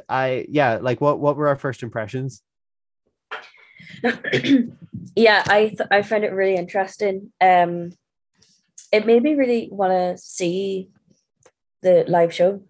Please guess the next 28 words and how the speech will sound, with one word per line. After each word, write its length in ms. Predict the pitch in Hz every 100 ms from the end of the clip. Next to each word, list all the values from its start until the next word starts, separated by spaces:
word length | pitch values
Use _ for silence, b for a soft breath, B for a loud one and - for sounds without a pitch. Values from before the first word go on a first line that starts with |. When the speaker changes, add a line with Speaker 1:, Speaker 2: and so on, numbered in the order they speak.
| -
Speaker 2:
as 100 | 175
well. 260 | 175 170 -
Just, 380 | 180 - -
like, 220 | 175 165 - -
it 80 |
just 240 | 185 190 -
looks 220 | 185 185
really 180 | 175 170
cool, 340 | 175 160 160 -
and 400 | 175 170 165 - B B B B
<clears throat> 420 | B B B B
it's 720 | - 233 - - 240 214 196
just 160 | 220 214
really 180 | 233 226
nice 280 | 196 180 -
to 100 | 202
see, 240 | - 180
like, 200 | 175 175
different 360 | 175 165 185 180
types 360 | 180 165 -
of 140 | 190 185 - _ _ -
drag 560 | 185 170 202 247 254 - _ -
and 240 | 190 180
different 420 | 175 180 180 - - _ _ _ _ _ _ _ _ _ -
types 500 | - 175 170 - -
and 160 | 180
styles 460 | 170 - 165 160 160
of 140 | 160